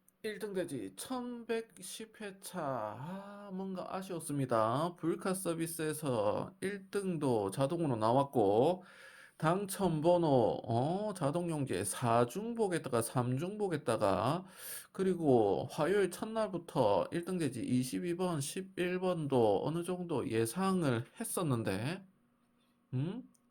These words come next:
당첨 용지 오점오 수짜리도 많았고, 육수 육점오 수짜리,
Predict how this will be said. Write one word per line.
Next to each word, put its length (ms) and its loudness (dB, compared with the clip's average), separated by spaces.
당첨 400 -2
용지 320 -2
오점오 640 -2
수짜리도 640 -4
많았고, 720 -2
육수 600 -4
육점오 540 -4
수짜리, 840 -4